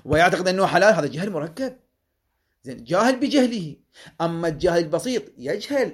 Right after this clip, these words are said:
أنه هذا العمل محرم، لكن ملتفت إلى جهله. يعني شنو متردد يسموه؟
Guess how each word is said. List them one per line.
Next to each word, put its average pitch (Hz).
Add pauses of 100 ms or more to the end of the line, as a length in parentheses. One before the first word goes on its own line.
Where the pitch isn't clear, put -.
أنه 151
هذا 135 (520)
العمل 143
محرم، 127 (300)
لكن 131
ملتفت 160
إلى 123
جهله. 104
يعني 104
شنو 190
متردد 135
يسموه؟ 104